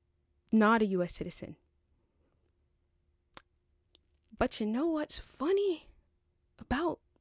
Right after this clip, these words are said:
both those situations? And why I'm so angry? These ladies look white as hell.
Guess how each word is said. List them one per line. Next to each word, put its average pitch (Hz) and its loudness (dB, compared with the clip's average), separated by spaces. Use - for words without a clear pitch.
both 359 -2
those 294 -2
situations? 285 -8
And 202 0
why 247 0
I'm 233 -4
so 226 -2
angry? 214 -6
These 285 4
ladies 214 4
look 196 4
white 196 2
as 269 0
hell. 220 -2